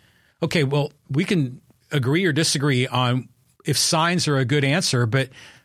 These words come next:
a hundred seventy thousand dollars for signs? Really? That's how much it costs to put in signs?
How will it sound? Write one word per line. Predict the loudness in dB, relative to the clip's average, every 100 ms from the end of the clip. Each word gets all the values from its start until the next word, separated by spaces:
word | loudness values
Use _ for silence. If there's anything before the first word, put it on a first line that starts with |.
| -6
a | -4
hundred | -2 0 0
seventy | 0 0 0 0
thousand | -2 -2 0 0 0
dollars | -2 -2 0 -2
for | 0 0
signs? | 0 0 2 0 0
Really? | 0 0 0 -2 -6 -20 -20 -20 -16 -6
That's | -2
how | 0 0
much | 0 -2
it | -2
costs | 0 0 0
to | -2
put | -2 0
in | 2 2
signs? | 0 0 2 2 2 0 -2